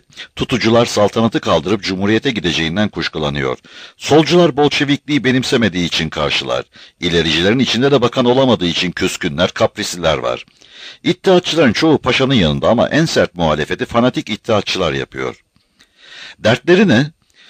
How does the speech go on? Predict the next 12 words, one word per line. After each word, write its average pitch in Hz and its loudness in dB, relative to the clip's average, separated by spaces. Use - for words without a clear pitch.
"Bunlar 202 4
Enver 156 2
Paşa'dan 165 2
başka 117 0
lider 113 0
kabul 101 -2
etmiyorlar." 64 -6
"Nerede 196 4
Enver 82 2
şimdi, 82 0
Almanya'da 110 2
mı?" 67 -8